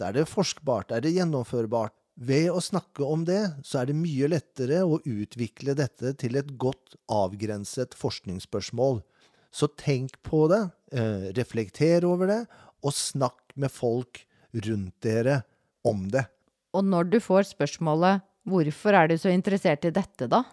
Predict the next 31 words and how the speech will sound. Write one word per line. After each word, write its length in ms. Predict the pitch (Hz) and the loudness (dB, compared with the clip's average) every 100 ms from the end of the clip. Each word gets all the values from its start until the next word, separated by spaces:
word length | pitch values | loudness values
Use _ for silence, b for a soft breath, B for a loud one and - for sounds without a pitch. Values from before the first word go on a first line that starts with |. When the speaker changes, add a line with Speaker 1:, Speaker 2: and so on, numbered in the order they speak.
| _ _ | _ _
Speaker 2:
Så 500 | - - - - 202 | -20 -20 -16 2 6
er 140 | 165 175 | 6 6
det 120 | 175 | 2
kanskje 280 | 185 156 156 | 0 0 -2
et 120 | 147 | 0
veldig 260 | 165 143 135 | 0 2 0
vanskelig 400 | 147 - - 143 | 0 -2 -8 -8
spørsmål 440 | - 143 - 139 147 | -8 -8 -6 -4 -4
å 60 | |
få, 160 | 147 240 240 - _ _ - | 0 0 0 -4 _ _ -6
men 200 | 165 143 _ - | -6 -6 _ -2
det 240 | 165 220 - | 0 0 -2
spørsmålet 500 | - 147 139 139 165 | -8 -8 -6 -4 -4
skal 220 | - 143 | -4 -4
du 140 | 160 190 - _ _ | -2 -4 -6 _ _
prøve 400 | - 202 294 208 | 0 2 4 2
i 100 | 139 | 0
hvert 160 | 139 - | -2 0
fall, 180 | 95 - b b b | -6 -6 b b b
og 160 | - 165 | -4 0
bli 140 | 160 | 0
glad 320 | 143 147 131 | 2 2 2
for 160 | - 156 | -2 -8
å 60 | 151 | -4
få 160 | - | -4
det. 120 | 127 151 - _ _ _ | -4 -8 -12 _ _ _
For 260 | 180 185 160 _ _ _ | -2 -2 -4 _ _ _
det 220 | - 185 190 - | -2 0 -2 -4
er 360 | 135 156 170 - | 0 0 0 -6
så 300 | - - 165 160 | -20 -6 -4 -2
viktig 380 | 170 - 277 | -4 -2 -2